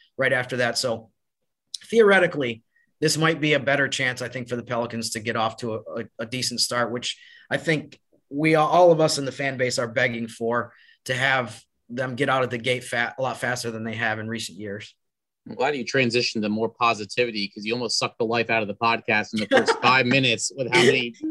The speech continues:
Speaker 2: horrible starts you listed in the last couple of years. But it is important to talk about the trend, because it has been a problem for the Pelicans over the past. And so you're right, there are six of the first ten are on the road, but at the same time, the quality of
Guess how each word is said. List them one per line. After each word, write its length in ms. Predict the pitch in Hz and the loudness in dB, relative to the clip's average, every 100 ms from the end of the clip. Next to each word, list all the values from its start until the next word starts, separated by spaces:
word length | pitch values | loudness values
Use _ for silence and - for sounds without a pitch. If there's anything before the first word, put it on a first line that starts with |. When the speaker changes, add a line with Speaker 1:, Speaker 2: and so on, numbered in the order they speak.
| - | 4
Speaker 2:
horrible 340 | 160 175 151 | 6 8 6
starts 400 | 143 160 170 - | 4 4 2 2
you 100 | 139 | -4
listed 440 | 127 131 - 131 127 _ _ _ | -6 -8 -6 -8 -8 _ _ _
in 100 | 151 | -4
the 80 | 147 | 0
last 300 | 143 151 214 | 2 2 4
couple 240 | 165 143 | 4 6
of 60 | 139 | 8
years. 260 | 180 156 117 | 10 8 6
But 160 | 175 | 4
it 120 | 220 | 6
is 160 | 233 247 | 6 4
important 440 | 220 - 226 214 | 0 2 0 0
to 60 | 170 | -8
talk 220 | 170 170 | -10 -6
about 200 | 175 160 | -2 -2
the 60 | 139 | -2
trend, 320 | 127 160 135 | 2 4 4
because 260 | 123 135 127 | 2 -2 -4
it 80 | |
has 200 | 120 143 | -2 -4
been 100 | 135 | -6
a 80 | 127 - | -18 -8
problem 320 | 127 131 123 | -4 -2 -4
for 80 | 113 | -6
the 80 | 110 | -10
Pelicans 540 | 123 123 113 117 - _ _ _ 147 147 | -6 -6 -6 -8 -10 _ _ _ -8 0
over 280 | 151 139 | 0 0
the 80 | 120 | -4
past. 500 | 107 135 139 131 120 | -2 2 4 2 -2
And 160 | 127 123 | -10 -6
so 100 | 131 | -4
you're 160 | 127 | -2
right, 240 | 123 143 127 | 0 -2 0
there 120 | 131 | 0
are 120 | 143 | 0
six 320 | 139 - 170 | 0 -4 -6
of 60 | 147 | -8
the 100 | 135 | -10
first 260 | 156 143 - | -6 -6 -4
ten 240 | 156 156 | -2 0
are 220 | 147 139 131 | 0 -2 0
on 160 | 131 | 2
the 100 | 123 | 2
road, 460 | 113 127 147 131 117 | 4 6 8 8 6
but 60 | |
at 60 | 117 | 2
the 80 | 113 | 0
same 280 | - 123 113 | -2 -2 -2
time, 200 | 127 117 | -6 -6
the 60 | |
quality 400 | 113 123 123 120 | -2 2 2 2
of 100 | 107 | -2